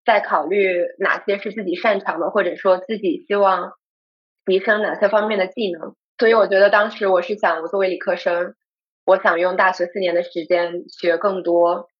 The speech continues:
更数理基础一点的知识，所以我当时就想肯定要选一个工科。然后在选工科的时候，我不想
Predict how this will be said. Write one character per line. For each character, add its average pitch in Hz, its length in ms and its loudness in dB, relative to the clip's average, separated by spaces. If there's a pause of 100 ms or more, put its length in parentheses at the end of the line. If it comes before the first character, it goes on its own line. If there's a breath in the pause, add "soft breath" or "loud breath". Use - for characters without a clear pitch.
(100)
更 185 520 2
数 - 240 -6
理 185 240 -4
基 226 220 -6
础 175 260 -4
一 185 140 -2
点 160 220 -2
的 135 220 2
知 190 220 -4
识， - 540 -4
所 185 140 4
以 190 100 4
我 180 120 4
当 185 240 0
时 175 240 -2
就 175 520 0
想 170 320 2 (160)
肯 196 140 -6
定 175 60 -2
要 196 140 2
选 165 220 -8
一 - 20 -12
个 180 100 0
工 233 220 -2
科。 180 300 -2 (480 soft breath)
然 208 100 4
后 208 60 6
在 226 120 2
选 196 240 0
工 214 180 -2
科 220 180 2
的 214 100 2
时 196 220 -2
候， 175 420 0 (240)
我 180 160 2
不 196 80 -6
想 170 520 0